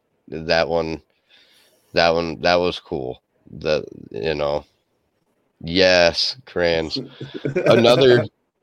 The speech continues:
Speaker 1: another cool trip. I actually, I just happened to see it in the corner of my eye. Um,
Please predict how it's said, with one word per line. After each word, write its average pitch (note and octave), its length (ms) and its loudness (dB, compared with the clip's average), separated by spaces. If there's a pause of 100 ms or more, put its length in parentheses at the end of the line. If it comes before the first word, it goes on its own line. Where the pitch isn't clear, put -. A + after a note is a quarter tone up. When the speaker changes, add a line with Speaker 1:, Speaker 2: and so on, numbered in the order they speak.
(320)
Speaker 1:
another G2+ 440 2
cool G2+ 340 -2
trip. F#2+ 420 0
I F2 140 0
actually, F#2 500 -4 (200)
I F2 120 -4
just F#2 400 -2 (460)
happened F2 360 -2
to D#2+ 60 -6
see F2+ 240 -4
it E2+ 100 -4
in - 60 -12
the E2 100 -4
corner F2+ 340 0
of F2 80 0
my E2 200 2
eye. E2 360 0 (600)
Um, D#2 460 -2